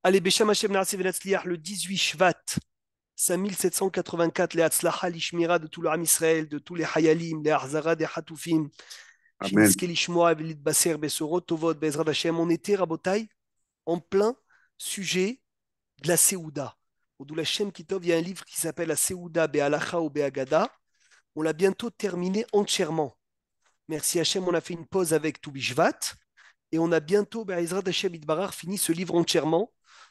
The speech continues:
Speaker 1: Donc, Bezrat Hashem, bli neder, on va bientôt faire un beau sioum. Vous allez devoir tous venir en Israël, Baruch Hashem, pour ce sioum.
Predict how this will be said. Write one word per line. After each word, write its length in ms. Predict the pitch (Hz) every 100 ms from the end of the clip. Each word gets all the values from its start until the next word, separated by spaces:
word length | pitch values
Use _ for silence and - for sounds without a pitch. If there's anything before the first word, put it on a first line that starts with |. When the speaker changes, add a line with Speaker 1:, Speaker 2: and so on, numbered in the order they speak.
| _ 143
Speaker 1:
Donc, 80 |
Bezrat 320 | 143 147 170 175
Hashem, 300 | - 175 160
bli 160 | 190
neder, 220 | 175 160
on 100 | 165
va 80 | 156
bientôt 280 | 147 165 175
faire 220 | - 156
un 60 | 156
beau 160 | 160
sioum. 420 | 185 - 156 180 196 _ _ _ _ _ _ -
Vous 160 | 139
allez 100 | 160
devoir 240 | 160 160 -
tous 240 | 180 156
venir 260 | 165 165 151
en 80 |
Israël, 440 | 151 - - 151 143
Baruch 280 | 139 139 139
Hashem, 280 | - 151
pour 120 | 143 -
ce 120 | 139
sioum. 360 | - 165 214